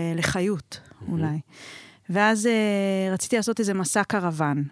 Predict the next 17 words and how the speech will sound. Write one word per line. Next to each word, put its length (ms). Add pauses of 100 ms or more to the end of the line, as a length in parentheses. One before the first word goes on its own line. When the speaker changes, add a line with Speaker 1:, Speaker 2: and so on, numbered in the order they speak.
(140)
Speaker 1:
וישבתי 480
עם 140
דפני 380
ואמרתי 420
לה, 120
"בואי 280
נעשה, 400
אה, 60 (720)
כאילו, 240
אני, 140 (100)
אני 160
רוצה, 260
אה, 420 (120)
אני 80
רוצה 220
לצאת 200
למסע, 500